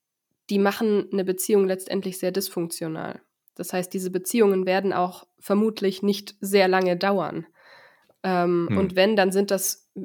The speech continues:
Speaker 1: wie du sagst, Selektionsbias, wahrscheinlich auch nicht die Leute, die an so einer Studie teilnehmen.
Speaker 2: Mhm.
Speaker 1: Ähm, dementsprechend erwischt man die wahrscheinlich gar nicht,
Speaker 2: Ja.
Speaker 1: weil die Beziehungen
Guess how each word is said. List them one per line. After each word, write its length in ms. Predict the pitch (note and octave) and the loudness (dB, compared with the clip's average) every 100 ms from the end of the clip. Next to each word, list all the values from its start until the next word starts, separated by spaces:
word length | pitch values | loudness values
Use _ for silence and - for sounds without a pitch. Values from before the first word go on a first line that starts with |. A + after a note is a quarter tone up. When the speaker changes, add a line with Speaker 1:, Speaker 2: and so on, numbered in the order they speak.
| - | -12
Speaker 1:
wie 160 | F#3+ F#3+ | -4 -2
du 100 | F3+ | 2
sagst, 300 | F#3 F#3+ - | 0 0 -4
Selektionsbias, 880 | F3+ F3 G3 F#3+ F#3+ F#3+ G3+ G3+ | -4 -2 -2 -2 0 2 4 2
wahrscheinlich 400 | F3+ F3+ F3+ F#3+ | -2 0 0 0
auch 80 | F3+ | -2
nicht 240 | G3 F#3 G3 | 0 -2 -2
die 60 | |
Leute, 320 | F#3 F#3 F#3 | 2 2 0
die 120 | F#3 F#3 | -2 -2
an 100 | F#3 | 0
so 60 | |
einer 120 | F#3 | -2
Studie 360 | F#3 - G3 E3 | -2 -4 -2 -4
teilnehmen. 580 | - D#3 D#3 D#3+ D#3+ E3 _ _ _ | -6 -10 -8 -8 -10 -12 _ _ _
Speaker 2:
Mhm. 280 | G2 F2+ F#2+ _ | -6 -6 -12 _
Speaker 1:
Ähm, 640 | F#3+ F#3 F3+ F3+ F3 F3 E3 - _ _ _ _ _ - - - | -2 0 0 0 0 0 -4 -8 _ _ _ _ _ -20 -14 2
dementsprechend 680 | G3 G3 G3 - G#3 G#3+ G3+ | 6 6 2 4 4 6 2
erwischt 460 | F#3+ G#3 A#3+ - | 4 4 4 2
man 220 | F#3+ E3 E3+ | 2 2 0
die 140 | E3+ | -2
wahrscheinlich 520 | E3 - E3+ E3 E3 | -2 0 0 0 -2
gar 220 | - E3 | -2 0
nicht, 160 | F#3 G3+ | 2 0
Speaker 2:
Ja. 40 | |
Speaker 1:
weil 120 | F3+ F3 | 0 -2
die 80 | |
Beziehungen 720 | F3+ F3+ - G3+ F#3 F3+ E3+ | -2 -6 0 2 2 2 0